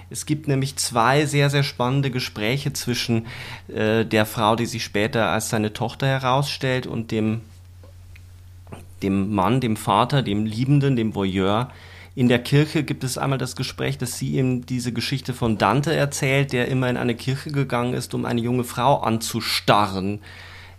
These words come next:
Äh, <laughs> aber um nicht, äh, enttarnt zu werden als Starrer oder als Perverser, diffamiert zu werden, setzt er in den Blick oder zwischen ihn, Dante, zwischen ihn und dem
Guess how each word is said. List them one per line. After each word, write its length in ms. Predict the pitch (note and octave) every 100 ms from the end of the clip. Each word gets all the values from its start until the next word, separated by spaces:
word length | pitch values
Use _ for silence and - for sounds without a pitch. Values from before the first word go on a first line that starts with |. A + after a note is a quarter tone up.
| - -
Äh, 340 | A#2 A#2+ A#2 D#3
<laughs> 80 | -
aber 280 | A2+ -
um 260 | D3 D#3+ D3+
nicht, 400 | D3 D3+ - -
äh, 300 | D3 B2+ A#2+ - - -
enttarnt 600 | A#2+ A2+ - B2 E3+ F#3
zu 220 | - C3
werden 340 | A#2+ A#2 B2 B2
als 220 | A2+ -
Starrer 560 | - B2 B2 D3 A#2+
oder 160 | A#2 A2
als 180 | G#2+ -
Perverser, 800 | - G2 G2+ G2 C3+ C#3+ A#2 G#2+ - - - -
diffamiert 580 | A#2+ A#2+ A2+ B2 D3+
zu 200 | - B2
werden, 360 | A2+ A2 B2 A#2+ B2+ -
setzt 420 | G#2+ C#3 C#3 -
er 300 | D3 C3+ C3+ - C3+ -
in 160 | D3 E3+
den 240 | D#3+ C3
Blick 420 | A#2+ B2 D#3+ - -
oder 240 | A2+ A2
zwischen 640 | - - D3 C#3+ C3 B2+
ihn, 400 | C#3 C#3+ E3 E3+ - - - -
Dante, 380 | A2 A#2+ C#3+ C3+
zwischen 360 | - A#2+ - B2
ihn 200 | C3+ B2+
und 280 | B2 - A2+
dem 360 | A2 A2+ G#2+